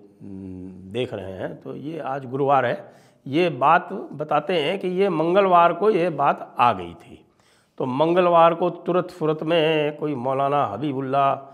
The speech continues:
हम्म, नदवी हैं, पार्लियामेंट स्ट्रीट की एक मस्जिद है, उसको वहाँ भी, उसको भी जामा मस्जिद बोलते हैं,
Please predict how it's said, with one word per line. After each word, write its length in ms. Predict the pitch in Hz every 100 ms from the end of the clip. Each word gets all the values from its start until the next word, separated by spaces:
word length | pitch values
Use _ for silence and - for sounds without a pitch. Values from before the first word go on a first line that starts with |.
| - _ _ -
हम्म, 500 | 120 113 113 113 123
नदवी 320 | 135 165 165
हैं, 380 | 139 139 131 131
पार्लियामेंट 500 | 135 139 139 139 139
स्ट्रीट 400 | 120 - 131 131
की 340 | - 127 127 127
एक 340 | 123 123 131 117 110
मस्जिद 520 | 101 127 113 139 120
है, 200 | 127 120
उसको 260 | 110 - 113
वहाँ 320 | 95 117 110
भी, 260 | 143 110
उसको 220 | 98 - 180
भी 80 |
जामा 260 | 131 104 127
मस्जिद 300 | 101 90 143
बोलते 320 | 104 95
हैं, 60 | -